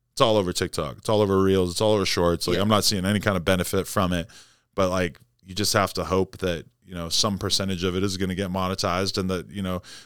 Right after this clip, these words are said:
Speaker 1: but you, you kinda have to accept that at a certain point that, like, people are gonna say and do whatever they want with my life, with my existence, and that's okay.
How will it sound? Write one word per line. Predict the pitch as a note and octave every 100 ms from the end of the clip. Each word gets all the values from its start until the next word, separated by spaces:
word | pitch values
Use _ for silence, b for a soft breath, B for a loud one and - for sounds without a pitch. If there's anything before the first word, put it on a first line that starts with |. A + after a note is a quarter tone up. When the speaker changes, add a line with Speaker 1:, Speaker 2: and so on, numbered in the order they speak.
| -
Speaker 1:
but | C3
you, | D#3+ C3
you | C3
kinda | - D#3+
have | C#3 C3
to | C3
accept | - D3+ -
that | G#2+ G2+
at |
a | G2
certain | - G#2 F#2
point | F#2+ G#2 F#2+
that, | G2
like, | G2 F#2+ - b b b -
people | C3 C3+
are | C3
gonna | B2 - B2+
say | A#2
and | A2+
do | A2 G2+
whatever | F#2+ A2
they | A#2+ A#2
want | G#2+ G#2 F2+
with | G2+ G#2+
my | G#2 G#2+
life, | G#2+ G2 F#2+ -
with | G2+
my | G#2 G#2
existence, | G2 F#2 F#2 - F#2 E2+ -
and | -
that's | F2+ F#2+
okay. | F2+ E2+ D#2